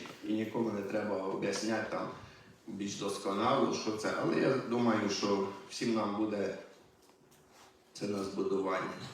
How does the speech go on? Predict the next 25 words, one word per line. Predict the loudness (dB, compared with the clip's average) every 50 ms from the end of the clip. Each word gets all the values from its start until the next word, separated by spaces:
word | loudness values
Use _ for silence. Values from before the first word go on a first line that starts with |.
| -14 -18 -18 -8
про | -4 -4 -2
це | 0 0 -2
пороздумати, | 0 0 -2 -2 -2 -2 -2 0 0 2 2 2 0 0
ще | -2 -2 0 0 2
раз | 2 2 0 0 -2 -2
нагадати | -2 0 0 0 0 2 2 2 2 2 0 -2
для | -2 0 -2 -2
себе. | -2 -2 -2 0 0 0 0 0 -2 0 2
І | 4 4 4 2 0 -2 -6 -10 -14 -14 -12 -10 -8 -8 -8 -8 -10 -10 0
хочу | 2 4 4 4 6 4 4 4 4
просто | 2 0 0 0 0 -2 -2 -2
попередити | -2 0 -2 -2 0 0 0 0 0 0 -2 -2 -2 -2
вас | -2 -2 0
зразу, | 2 2 2 2 0 -2 -2
що | -2 -2 0
я, | 2 2 4 4
е, | 2 0 0 -2 0 0 0 -2 -2 -4 -8 -14 -16 -16 -16 -16 -18 -16
ці | -8 0 0 0
всі | 2 2 0 0 0
чотири | 0 -2 0 0 0 2 0 0
теми | 2 2 2 2 2 2 2
поділив | 2 2 4 6 8 8 8 6 6 2 0 -4 -8 -12 -16 -20 -20 -20 _ -20 -20 -14 -6
на | -2 0 2 2 2
окремі | 2 2 2 2 2 2 2 0 -4 -6 -6 -6
теми, | -4 -4 -4 -4 -6